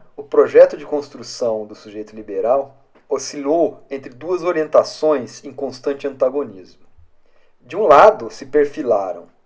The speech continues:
aquelas visões baseadas no primado da liberdade negativa, ancorada nos direitos de propriedade, no império da lei e na clara demarcação da esfera privada como uma zona de inviolabilidade,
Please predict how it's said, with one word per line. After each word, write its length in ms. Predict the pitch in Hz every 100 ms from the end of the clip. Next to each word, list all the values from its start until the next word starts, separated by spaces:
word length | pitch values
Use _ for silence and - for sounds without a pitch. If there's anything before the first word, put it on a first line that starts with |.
| -
aquelas 360 | - 127 135
visões 360 | 127 117 135 123
baseadas 600 | 131 123 123 123 - 143
no 100 | 123
primado 540 | 143 120 117 147 185
da 120 | 143
liberdade 640 | 135 127 123 110 123 123 110
negativa, 840 | 107 107 104 - - 104 92 - _ _ _ _ -
ancorada 580 | 131 - 131 127 127 123
nos 160 | 127
direitos 440 | 110 107 107 - _ _ _ _ _
de 80 | -
propriedade, 760 | - 113 156 180 107 110 131 - _ _ _
no 60 | 127
império 500 | 131 123 147 143 151
da 140 | 131
lei 480 | 120 107 107 127 143 _ _ -
e 60 |
na 160 | 135 147
clara 800 | - - 175 165 202 190 131 101
demarcação 840 | - 123 123 123 123 110 - 120
da 120 | 110
esfera 360 | 113 - 110 110
privada 720 | - 135 139 104 104 104 - - _ _ _
como 180 | - 135
uma 180 | 147 131
zona 480 | 120 - 156 170 143
de 180 | 131 -
inviolabilidade, 1700 | - 214 233 190 156 180 175 160 151 156 156 165 - 104 - 117